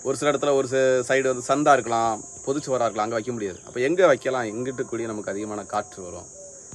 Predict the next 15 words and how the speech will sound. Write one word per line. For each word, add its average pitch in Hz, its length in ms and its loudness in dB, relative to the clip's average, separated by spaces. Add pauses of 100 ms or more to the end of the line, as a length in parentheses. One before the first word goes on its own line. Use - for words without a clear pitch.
(180)
அப்படிங்கிறத 104 360 -6
கவனிக்கணும். 98 420 -6
நில 165 300 6
ஜன்னல் 139 340 2
வச்சா 180 280 0 (260)
ஒரே 127 280 2 (140)
ஷேப்ல, 123 380 -2 (200)
ஒரே 131 540 2
நேருக்கு 127 400 0
நேரா 113 200 0
இருக்கிற 98 240 -6
மாதிரியும் 98 360 -6 (680)
வைக்கணும், 101 280 -6
இதுவும் 143 260 2
அவசியம். 110 340 -4